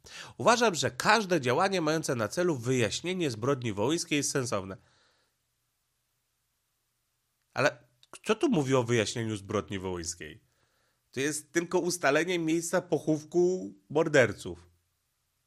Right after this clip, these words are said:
Z ułon i upa. Bo tam nie chodzi o zwykłych Ukraińców. Tam chodzi o tych ułon,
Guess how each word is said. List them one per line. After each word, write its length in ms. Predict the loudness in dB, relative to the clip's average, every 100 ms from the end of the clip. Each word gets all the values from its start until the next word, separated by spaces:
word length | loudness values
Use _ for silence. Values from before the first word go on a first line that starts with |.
| _ _ _ _ _ _ -16
Z 160 | -8
ułon 380 | 2 6 6 6 2
i 60 |
upa. 460 | 0 0 -2 -4 -6 _ _ _ _ _ _ _ -4
Bo 100 | 2
tam 200 | 2 2
nie 80 |
chodzi 300 | 4 4 4
o 40 | 2
zwykłych 440 | 2 0 2 -2
Ukraińców. 600 | -2 2 4 4 -2 -12 -14 -20 _
Tam 160 | -4 0
chodzi 340 | 2 2 2
o 80 | -2
tych 320 | -2 -4 0
ułon, 380 | 4 6 6